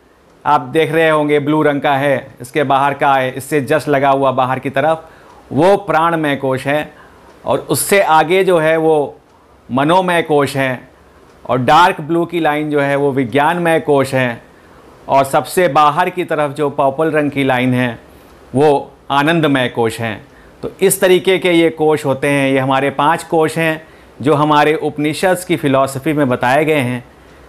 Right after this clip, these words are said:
लेकिन हम लोग सिर्फ फिजिकल बॉडी के बारे में जानते हैं, हम लोग का ज्ञान सिर्फ जो है वो इस ग्रॉस बॉडी की तरफ, इस अन्नमय कोश की तरफ ही ज़्यादा है।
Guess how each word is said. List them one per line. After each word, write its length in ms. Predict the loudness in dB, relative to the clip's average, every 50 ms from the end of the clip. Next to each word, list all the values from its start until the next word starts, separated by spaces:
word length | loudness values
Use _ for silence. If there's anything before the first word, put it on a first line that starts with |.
| -18 -6 -2
लेकिन 440 | 0 2 2 2 2 0 0 0 -4 -10 -20 -20 -20 -20 -20 -20 -20 -20 -20 -20 -20 -20 -20 -20 -20 -20 -20 -20 -20 -20 -20 -20 -20 -20 -20 -20 -20 -20 -20 -20 -20 -20 -20 -18 -4 0
हम 180 | 0 2 4 4
लोग 200 | 4 4 2 0
सिर्फ 260 | 0 -2 -2 -2 -2 -6 -12 -20 -20 -20 _ -20 -20 -20 -20 -20 -20 -20 -20 -20 -20 -8 -2
फिजिकल 400 | 0 2 2 2 4 4 4 4
बॉडी 260 | 4 4 2 2 2
के 120 | 0 -2 0
बारे 220 | 0 0 0 0 0
में 120 | -2 -2
जानते 340 | -2 -2 -2 -4 -4 -6 -6
हैं, 240 | -6 -8 -10 -14 -16 -10 -4
हम 160 | -2 2 2
लोग 140 | 2 2 2
का 100 | 2 2 2
ज्ञान 320 | 2 2 2 0 0 -2
सिर्फ 400 | -4 -4 -4 -4 -4 -6 -8 -4 -2
जो 80 | 0 0
है 160 | 2 2 2
वो 360 | 2 2 2 2 0 -4 -8 -18 -20 -18 -8 -4
इस 180 | -4 -2 -2 -2
ग्रॉस 360 | 0 2 4 4 4 2 0
बॉडी 320 | 0 0 2 2 2 0 -4
की 120 | -4 -6 -4
तरफ, 260 | -2 -2 -2 -2 -2
इस 140 | -4 -8 -8
अन्नमय 480 | -6 -6 -4 -2 -2 0 0 0 0 0
कोश 280 | 0 0 0 0 -2
की 120 | -4 -6 -4
तरफ 240 | -2 -2 -2 -2 -2
ही 80 | -2 -2
ज़्यादा 300 | -2 -2 -2 -2 -2 -4
है। 160 | -4 -4 -8